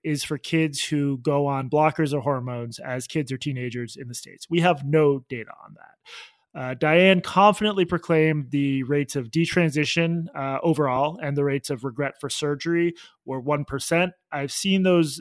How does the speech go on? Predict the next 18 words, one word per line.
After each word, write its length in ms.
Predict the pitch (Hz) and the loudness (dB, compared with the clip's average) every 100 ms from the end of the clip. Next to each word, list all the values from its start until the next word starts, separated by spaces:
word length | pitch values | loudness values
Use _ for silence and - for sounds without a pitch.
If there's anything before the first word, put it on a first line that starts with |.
| - | -4
estimates 440 | 147 139 - 156 - | -4 -2 -4 -6 -4
flying 320 | 156 147 135 | -2 -2 -2
around. 340 | 139 143 147 | -4 -2 -2
They're 80 | 143 | -4
completely 760 | - 147 - 202 220 202 196 180 | -4 -6 -4 -2 0 0 -2 -2
inapplicable 920 | 156 143 143 143 143 - 135 123 - - _ _ | 0 0 0 -4 -6 -6 -4 -4 -8 -20 _ _
to 160 | - 170 | 2 2
an 60 | |
American 400 | 147 143 131 - | 4 -2 -4 -8
setting. 340 | 123 - 131 - _ _ - - _ | -8 -6 -6 -8 _ _ -20 -20 _
They're 120 | 156 | 0
also 360 | 165 202 202 208 | 8 8 8 2
from 260 | - 196 180 | 4 4 4
these 220 | 180 151 | 2 2
big 240 | 170 156 | 2 2
samples 560 | - 220 220 175 156 139 | 4 4 6 6 6 4
of 180 | - 139 | -4 -6
adults, 800 | 127 196 143 135 - - - | 4 6 6 4 -4 -10 -10